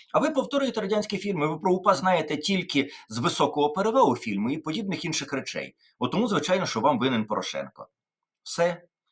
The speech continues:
відповідь закінчив. Яке ваше ставлення до Михайла Ткача? Хто стоїть за "Українською правдою"? Ну, давайте так.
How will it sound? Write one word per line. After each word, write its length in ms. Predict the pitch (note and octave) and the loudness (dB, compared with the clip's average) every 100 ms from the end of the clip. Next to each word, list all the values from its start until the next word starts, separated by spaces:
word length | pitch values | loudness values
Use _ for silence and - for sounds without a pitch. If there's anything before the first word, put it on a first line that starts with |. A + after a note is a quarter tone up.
| _ | _
відповідь 440 | G#2+ D3 C#3 B2+ G2 | -4 -4 -2 -4 -4
закінчив. 540 | G2 - D#2 - C#2+ - _ _ _ _ _ _ _ _ _ _ _ _ _ _ | -8 -6 -8 -8 -12 -16 _ _ _ _ _ _ _ _ _ _ _ _ _ _
Яке 240 | B2+ - C#4 | 0 4 4
ваше 240 | A#3+ F#3 | 4 2
ставлення 440 | - A3 A3 F#3 | 2 2 2 0
до 80 | D3 | 0
Михайла 340 | C#4 - F3+ E3+ | -2 0 0 0
Ткача? 380 | - - G#2+ | -4 -2 0
Хто 200 | - - | 0 0
стоїть 320 | A3+ F3 F3+ C#3 | -4 -2 -4 -2
за 80 | |
"Українською 500 | B2+ - C3 - A#2 | -2 0 -4 -2 -6
правдою"? 420 | - C#2+ - - - _ _ _ - | -4 -6 -6 -12 -18 _ _ _ -8
Ну, 280 | F#3 - - | -8 -8 -4
давайте 260 | C3+ D3 - | -2 -2 -4
так. 280 | - - | -8 -8